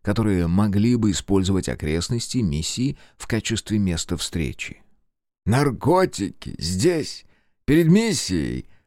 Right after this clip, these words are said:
Пастор рассмеялся. Когда я рассказал ему, что на Алекс напали неподалеку, и один из нападавших упомянул его заведение,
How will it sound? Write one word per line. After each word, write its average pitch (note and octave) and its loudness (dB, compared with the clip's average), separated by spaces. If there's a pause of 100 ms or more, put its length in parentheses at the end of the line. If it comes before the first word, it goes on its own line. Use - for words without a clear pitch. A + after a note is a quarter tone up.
(260)
Пастор F#2+ 0
рассмеялся. D#2+ -2 (220)
Когда G2+ 2
я G2+ 2
рассказал G#2 2
ему, G2 2
что G#2 0
на G2+ 0
Алекс E2 -4 (260)
напали G2+ 0
неподалеку, G2+ 0
и C#2 -2
один D2+ -2
из D#2 -4
нападавших F#2 -2
упомянул G2+ 0
его D2 -4
заведение, B2+ 0